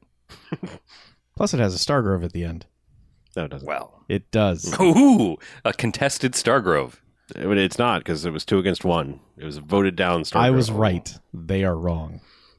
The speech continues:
Speaker 2: No.
Speaker 3: A contested
Speaker 2: It's just a
Speaker 3: Stargrove.
Speaker 2: song that says Brenda.
Speaker 1: Nope.
Speaker 2: Or, no, whatever the fuck her name is. Carrie Christie?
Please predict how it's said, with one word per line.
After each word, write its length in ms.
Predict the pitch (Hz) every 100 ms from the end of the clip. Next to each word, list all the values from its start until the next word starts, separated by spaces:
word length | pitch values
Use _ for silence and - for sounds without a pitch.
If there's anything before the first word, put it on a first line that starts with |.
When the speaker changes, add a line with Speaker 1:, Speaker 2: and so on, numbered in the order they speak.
| _ -
Speaker 2:
No. 140 | 151
Speaker 3:
A 40 | 139
contested 520 | 117 - 101 - 120
Speaker 2:
It's 140 | 120 -
just 200 | 80 76
a 40 |
Speaker 3:
Stargrove. 120 | -
Speaker 2:
song 240 | 131 120 107
that 80 | 95
says 240 | 104 92
Brenda. 480 | - 87 82 73 67
Speaker 1:
Nope. 160 | 165 107
Speaker 2:
Or, 120 | 92
no, 200 | 90 76
whatever 320 | 76 90 80
the 60 | 76
fuck 180 | 80
her 80 | 76
name 140 | 78 71
is. 220 | 71 -
Carrie 600 | - - 80 78 78 76
Christie? 520 | - 98 - 127 127